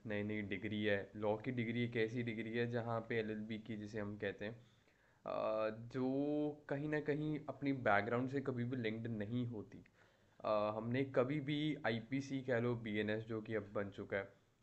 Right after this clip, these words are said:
हमने वो पहले कभी टेंथ में नहीं पढ़ा, चाहे आप एविडेंस सब्जेक्ट ले लो। बाकी सब सब्जेक्ट जो हमने ग्रेजुएशन में पढ़े होंगे, हो सकता है हिस्ट्री हो, चाहे हो सकता है आपने ज्योग्राफी पढ़ा हो, कहीं ना कहीं वो हमें एक, you know, पहले हमने टेंथ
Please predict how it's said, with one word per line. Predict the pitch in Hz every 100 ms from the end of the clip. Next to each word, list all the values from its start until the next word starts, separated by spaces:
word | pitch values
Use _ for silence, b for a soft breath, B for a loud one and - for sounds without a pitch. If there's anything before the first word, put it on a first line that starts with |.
| _ -
हमने | 104 117
वो | 120
पहले | 120 117 117 117
कभी | 117 110
टेंथ | 110 113 104 110
में | 117
नहीं | 107 110
पढ़ा, | 107 104 98 - _ - - _ -
चाहे | 131 127
आप | 120 120
एविडेंस | 110 110 117 110
सब्जेक्ट | 104 107 107 113
ले | 104
लो। | 101 - B B B -
बाकी | 127 131 208
सब | 202 202
सब्जेक्ट | - 180 156 160 160
जो | 160
हमने | 151 151
ग्रेजुएशन | 147 123 123 123 139
में | 139 131
पढ़े | 123
होंगे, | 123 120 123
हो | 123
सकता | 120 113 117
है | 117
हिस्ट्री | 110 110 120 110
हो, | 104 104 104
चाहे | 107 104 107
हो | 107 110
सकता | 101 101 110
है | 101
आपने | 104 104
ज्योग्राफी | 101 101 98 104 107
पढ़ा | 101 101 98
हो, | 98 98 98 B B B _
कहीं | 160 185
ना | 202
कहीं | 202 180 185
वो | 170 175 -
हमें | 147 139 147 160 156
एक, | 131 127 127 - 139 139 131
you | 120 110
know, | 113 123 127
पहले | 120 120 127
हमने | 120 110 107 110
टेंथ | 110 107